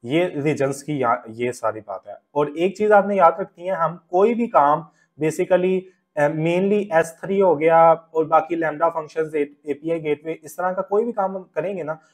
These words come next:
तो वो रीजन पे depend करेगा। मतलब अगर मैंने एक lambda function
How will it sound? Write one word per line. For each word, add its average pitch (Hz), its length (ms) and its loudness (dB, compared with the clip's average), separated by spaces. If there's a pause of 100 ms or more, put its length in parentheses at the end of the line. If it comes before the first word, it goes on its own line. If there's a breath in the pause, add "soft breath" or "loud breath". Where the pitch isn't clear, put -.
(180 soft breath)
तो 185 100 2
वो 202 160 4
रीजन 165 520 0
पे 185 180 -2
depend 165 420 -4
करेगा। 107 400 -6
मतलब 165 220 -6
अगर 180 200 0
मैंने 180 180 -10
एक 196 640 -6 (340 soft breath)
lambda 156 360 2
function 180 500 -4